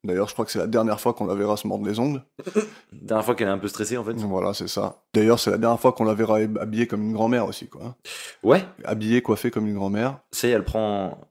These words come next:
Speaker 2: elle prend son envol, en fait.
Speaker 1: Ouais.
Speaker 2: C'est réel.
Speaker 1: Mais on dirait même que, vu ce, comment elle va changer après, on dirait que, genre, le, les habits qu'elle a mis pour aller au tribunal, c'est tout fait exprès, quoi. Pour lui donner l'air, euh, frêle et, tu vois,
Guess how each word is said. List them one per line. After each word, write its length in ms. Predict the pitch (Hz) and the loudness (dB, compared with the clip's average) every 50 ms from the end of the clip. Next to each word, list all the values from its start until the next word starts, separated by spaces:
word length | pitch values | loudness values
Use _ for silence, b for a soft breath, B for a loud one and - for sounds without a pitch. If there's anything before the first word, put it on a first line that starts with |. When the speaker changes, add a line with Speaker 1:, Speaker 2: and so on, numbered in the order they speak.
| _ _ - | _ _ -12
Speaker 2:
elle 140 | - 87 | -10 -10
prend 120 | - - 113 | -10 -10 -8
son 200 | - - 117 117 | -6 -4 -2 0
envol, 260 | 131 160 226 247 143 | 0 2 2 2 2
en 80 | 107 92 | 2 2
fait. 260 | 90 90 87 - - - | 0 -2 -4 -4 -8 -6
Speaker 1:
Ouais. 220 | 110 101 98 95 - _ _ _ _ - | -2 -2 -2 -2 -4 _ _ _ _ -20
Speaker 2:
C'est 160 | - - - | -16 -12 -8
réel. 300 | - 117 139 135 117 113 _ - | -6 -6 -6 -8 -10 -12 _ 0
Speaker 1:
Mais 80 | 120 | 4
on 100 | 120 117 | 4 6
dirait 220 | 117 107 123 131 147 | 6 6 6 6 8
même 220 | 160 165 170 151 | 6 6 4 4
que, 500 | - 143 123 123 123 120 120 117 117 113 | 4 6 6 6 6 6 6 6 6 4
vu 380 | 113 101 107 127 151 170 175 156 | 2 0 -2 -2 0 0 0 -2
ce, 80 | - | -4
comment 360 | - - - 131 135 135 135 135 | -4 0 0 2 4 6 6 6
elle 100 | 127 110 | 4 4
va 120 | 120 113 | 4 2
changer 320 | - - 123 120 110 117 | 2 2 -2 0 2 2
après, 220 | 110 110 - - 143 | 0 0 2 0 0
on 100 | 151 135 | 0 0
dirait 280 | 113 107 110 117 139 | 0 0 0 0 0
que, 340 | 139 - 113 107 107 107 107 | -2 -2 -4 -2 -2 -2 -2
genre, 260 | 104 104 113 107 104 | -2 -2 -4 -4 -2
le, 360 | 104 104 104 101 98 101 95 98 - _ _ _ _ _ | -2 -2 0 0 0 -2 -4 -6 -10 _ _ _ _ _
les 220 | - 104 113 110 123 | -2 -2 2 4 4
habits 220 | 123 120 131 139 | 4 4 4 0
qu'elle 160 | 131 - 117 | 2 4 6
a 60 | 117 117 | 6 6
mis 300 | 123 127 131 131 110 - _ _ _ | 6 6 4 2 0 -4 _ _ _
pour 140 | - 107 107 | -2 2 2
aller 100 | 104 107 | 2 2
au 80 | 110 107 | 2 -2
tribunal, 460 | - - 110 101 107 113 131 147 139 | -2 -4 -4 0 2 2 2 0 0
c'est 120 | - - | -2 -4
tout 120 | - - 120 | -6 -4 -2
fait 140 | - 127 | 0 0
exprès, 280 | 120 110 - - - 117 | 0 0 -2 -4 -4 -4
quoi. 300 | - - - 98 - _ _ _ _ - | -4 -4 -10 -10 -12 _ _ _ _ -12
Pour 100 | 110 101 | -8 -6
lui 120 | 101 101 | -6 -4
donner 240 | 98 101 104 104 104 | -2 -2 0 0 2
l'air, 260 | 104 104 101 107 92 | 4 4 4 4 2
euh, 160 | 95 90 90 87 | 2 0 0 0
frêle 640 | - - - - 113 107 107 107 110 110 110 107 | -2 -4 -2 2 2 4 4 6 4 4 2 2
et, 600 | 101 98 92 85 87 87 85 87 85 82 82 - - | 2 0 0 -2 -4 -4 -6 -6 -6 -8 -8 -10 -10
tu 120 | - - | -6 -4
vois, 340 | 98 98 101 95 92 87 - | -2 -2 -2 -2 -4 -6 -6